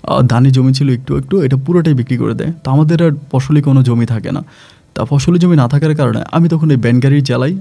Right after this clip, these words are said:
আমার আব্বা দুইটা ভ্যান গাড়ি আছে, একটা আমার আব্বা চালায়, আর একটা আমি চালাই, আর কাকা দুজনে ভাগ করে চালাই। তা এমন করেই দুঃখ কষ্টে দিনগুলো কাটতেছে। কিন্তু ভাই, গ্রামে বসবাস করি তো,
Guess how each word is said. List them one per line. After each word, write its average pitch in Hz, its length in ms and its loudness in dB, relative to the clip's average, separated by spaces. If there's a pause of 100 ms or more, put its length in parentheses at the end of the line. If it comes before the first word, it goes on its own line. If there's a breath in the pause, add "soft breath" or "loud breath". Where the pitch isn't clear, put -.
আমার 120 200 -2
আব্বা 127 160 -2
দুইটা 123 220 -2
ভ্যান 123 180 2
গাড়ি 135 160 2
আছে, 143 160 -2
একটা 117 140 -4
আমার 117 120 -2
আব্বা 117 220 -2
চালায়, 135 240 -2
আর 117 60 -2
একটা 113 160 -4
আমি 127 160 4
চালাই, 151 220 -2
আর 143 60 -2
কাকা 135 260 -4
দুজনে 127 260 0
ভাগ 113 240 -2
করে 110 200 -4
চালাই। - 280 -6 (840 loud breath)
তা - 60 0
এমন 170 260 4
করেই 196 220 2
দুঃখ 139 300 0
কষ্টে 135 240 0
দিনগুলো 127 360 2
কাটতেছে। 120 440 -4
কিন্তু 170 220 0
ভাই, 123 220 2 (380 loud breath)
গ্রামে 151 360 2
বসবাস 143 420 -2
করি 156 200 -2
তো, 147 240 -6